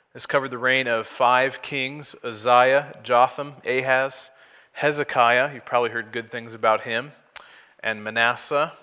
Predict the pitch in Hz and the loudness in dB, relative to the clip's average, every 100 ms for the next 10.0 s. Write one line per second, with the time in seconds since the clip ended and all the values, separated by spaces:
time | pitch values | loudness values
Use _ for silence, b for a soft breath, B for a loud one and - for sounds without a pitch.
0 | - 117 120 - 123 113 113 104 117 117 | -8 -2 -2 -2 -8 -6 -8 -8 -10 -8
1 | 113 101 120 123 170 _ _ _ _ _ | -2 -2 -2 -6 -10 _ _ _ _ _
2 | B B B B B 107 123 131 - 139 | B B B B B -4 -4 -4 -6 4
3 | 196 208 147 156 156 156 139 131 - - | 4 4 2 2 2 2 6 8 6 -2
4 | - - 123 131 143 135 127 - 160 123 | -14 -6 -2 2 2 2 -2 -6 -8 0
5 | 143 127 135 143 131 127 - 123 120 - | 0 4 8 8 8 0 0 2 2 0
6 | 139 117 113 113 117 135 110 104 110 120 | -10 -4 0 0 0 -6 -8 -8 -8 -8
7 | - 131 120 - B B B B B B | -8 -6 -6 -10 B B B B B B
8 | B B _ _ _ _ 117 123 135 123 | B B _ _ _ _ 0 2 2 0
9 | - 131 127 131 117 139 135 - - - | 0 2 4 2 0 4 4 2 -8 -20